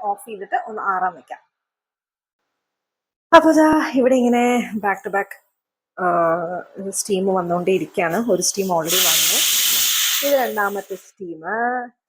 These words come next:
ഇനി ഒരു സ്റ്റീമും കൂടെ വന്നു കഴിഞ്ഞിട്ട് ഓഫ് ചെയ്യാം.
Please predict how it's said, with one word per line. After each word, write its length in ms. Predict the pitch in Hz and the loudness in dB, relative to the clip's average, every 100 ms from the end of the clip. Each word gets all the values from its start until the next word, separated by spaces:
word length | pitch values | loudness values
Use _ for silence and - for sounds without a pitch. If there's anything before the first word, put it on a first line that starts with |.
| _ _ _ _ 214 | _ _ _ _ -14
ഇനി 160 | 208 | -12
ഒരു 140 | 190 208 | -10 -12
സ്റ്റീമും 360 | - 175 170 | -14 -18 -18
കൂടെ 160 | 165 170 | -10 -8
വന്നു 240 | 160 165 | -8 -12
കഴിഞ്ഞിട്ട് 400 | 175 156 165 392 - _ _ _ _ | -16 -16 -12 -14 -14 _ _ _ _
ഓഫ് 160 | 370 - | -16 -12
ചെയ്യാം. 560 | 277 262 254 254 254 | -6 -4 -4 -8 -10